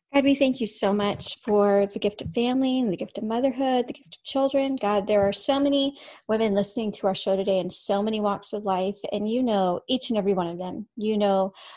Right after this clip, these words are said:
the woman who's longing to have kids and doesn't. You know the grandma who's missing her little grandbabies like crazy. You know the pregnant mom who's feeling nervous and scared about to give birth into a time of pandemic. You know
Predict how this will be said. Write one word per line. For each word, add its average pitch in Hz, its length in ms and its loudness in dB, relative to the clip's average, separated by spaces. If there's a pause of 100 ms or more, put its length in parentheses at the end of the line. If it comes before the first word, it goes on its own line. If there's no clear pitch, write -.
(140)
the 208 40 0
woman 202 220 2
who's 185 240 -2
longing 214 360 0
to 196 100 -6
have 233 340 -2
kids 214 560 -2
and 202 100 -4
doesn't. 262 440 0
You 226 100 0
know 190 160 0
the 180 140 -8
grandma 226 520 -2
who's 202 220 -6
missing 226 460 0
her 220 140 -2
little 202 220 -2
grandbabies 226 600 0
like 165 160 -4
crazy. 269 600 0 (420)
You 220 240 2
know 208 400 4
the 208 80 0
pregnant 262 400 2
mom 240 480 2
who's 226 260 -4
feeling 202 400 2
nervous 226 420 2
and 190 160 -4
scared 247 600 4
about 196 360 0
to - 140 -14
give 190 320 2 (120)
birth 247 420 2
into 202 640 -2
a 175 80 -2
time 202 320 -4
of - 100 -10
pandemic. 277 680 2 (420)
You 311 120 4
know 294 180 6